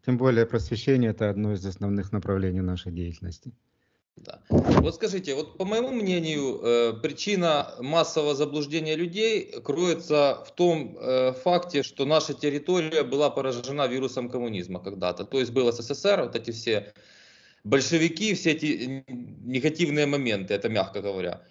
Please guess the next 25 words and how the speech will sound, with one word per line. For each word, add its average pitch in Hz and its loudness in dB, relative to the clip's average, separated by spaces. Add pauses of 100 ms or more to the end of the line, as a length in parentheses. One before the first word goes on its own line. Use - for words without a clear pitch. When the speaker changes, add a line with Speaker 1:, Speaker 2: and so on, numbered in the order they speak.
(140)
Speaker 2:
Вы 120 2
согласны 208 2
с - -4
этим 131 -2
или 139 -2
вы 170 2
видите 170 -4
в 143 -2
другом 139 -2
причину, 110 -4
вот, - 0 (160)
что 127 0
тотальное 147 2
большинство 143 0
не 147 2
понимает, 120 -4
что - -10
происходит 101 -6
в 101 -4
экономике, 92 -6
просто 117 2
людей, 104 -2
населения, 92 -6 (540)
граждан 95 0
наших? - -10